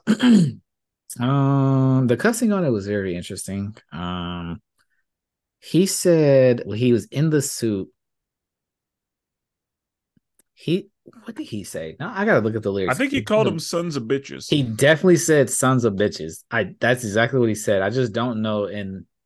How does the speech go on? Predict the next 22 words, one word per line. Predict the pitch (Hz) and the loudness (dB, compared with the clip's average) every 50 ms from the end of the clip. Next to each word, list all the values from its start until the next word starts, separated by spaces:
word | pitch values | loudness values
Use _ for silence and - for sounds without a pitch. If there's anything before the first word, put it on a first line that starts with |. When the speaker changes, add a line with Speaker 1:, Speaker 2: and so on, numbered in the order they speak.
| _ _ _ _ _ _ _ _ _ _ _ _ _ _ _ _ | _ _ _ _ _ _ _ _ _ _ _ _ _ _ _ _
Speaker 1:
in | - 123 117 98 90 95 | -4 -2 -2 -4 -2 0
which | 120 139 156 - - - | 0 0 0 0 -4 -8
way | 110 98 117 123 117 | -4 0 2 2 2
he | 107 107 110 92 | 0 0 -4 -6
said | 87 - - - 95 82 | -6 -8 -6 -6 -6 -6
it, | 73 73 | -8 -12
'cause | - - - | -14 -2 0
he | 175 214 | 2 2
didn't | 233 233 196 | 4 2 4
just | 160 147 131 - | 2 2 2 2
say | 143 123 101 | 2 2 2
"sons | - - - 113 104 92 | 0 0 -2 -2 -2 -2
of | 90 | -2
bitches." | 90 95 87 - - 87 87 - | -2 -2 -2 -4 -8 -12 -10 -6
He | - 120 | -6 -6
said | 107 - - - - 131 131 | -4 -4 -4 -2 0 2 2
it | 113 - - | 2 0 -2
in | - 104 104 | -4 -6 -6
a, | 110 110 - _ _ _ _ _ _ _ _ _ _ _ _ _ _ _ _ _ _ _ _ - | -6 -8 -10 _ _ _ _ _ _ _ _ _ _ _ _ _ _ _ _ _ _ _ _ -4
in | 143 131 | -2 -2
a | 110 | -2
sentence. | - - - - 127 104 87 - - - - - - - | -2 -2 0 0 0 -2 -4 -8 -10 -12 -12 -12 -14 -16